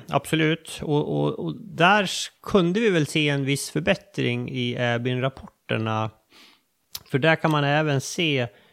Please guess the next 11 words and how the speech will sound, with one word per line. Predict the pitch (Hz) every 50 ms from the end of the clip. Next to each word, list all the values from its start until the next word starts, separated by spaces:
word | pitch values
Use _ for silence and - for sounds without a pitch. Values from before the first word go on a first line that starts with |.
| _ _
hur | - - 165 151
stor | - - - 143 131 127 123
andel | 123 127 139 151 160 160 147 139 127 123 117
av | 120 120 120 120 113 110
de | 120 120 113
magra | 113 120 120 123 123 127 135 143 151 156 143
markerna | 123 117 113 113 113 110 113 117 - - - 110 110 107 107 107 104 110
som | 110 - - - 107 107 104 104 104 104 107 - 104
beskogas | 117 113 - - 139 131 123 113 120 113 -
med | 139 135
tall. | - - 180 - - 131 127 131 135